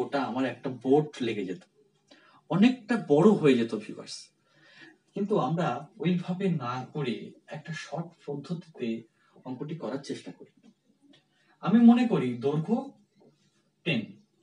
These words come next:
তাহলে প্রস্থটা কত ধরবো? প্রস্থটাও আমরা বুদ্ধি করে টেন ধরবো। তাহলে দৈর্ঘ্য into প্রস্থ মানে একশো,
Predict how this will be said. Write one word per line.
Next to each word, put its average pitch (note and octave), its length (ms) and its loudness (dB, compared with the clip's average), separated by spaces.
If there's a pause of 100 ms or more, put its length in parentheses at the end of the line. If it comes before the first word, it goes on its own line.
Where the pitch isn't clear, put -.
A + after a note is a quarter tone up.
(1160)
তাহলে G#3+ 200 2 (140)
প্রস্থটা G#3+ 480 0 (120)
কত A#3+ 120 0 (120)
ধরবো? A#3 240 2 (600)
প্রস্থটাও G#3 640 0 (140)
আমরা D3+ 140 -2 (100)
বুদ্ধি B2+ 360 -8
করে A#2 140 -6 (160)
টেন A#2+ 240 -2
ধরবো। G2+ 340 -10 (1120)
তাহলে D#3 160 -2 (120)
দৈর্ঘ্য E3 300 0 (100)
into G#3 200 -2 (120)
প্রস্থ - 360 -2
মানে C3 440 0 (1000)
একশো, - 600 -10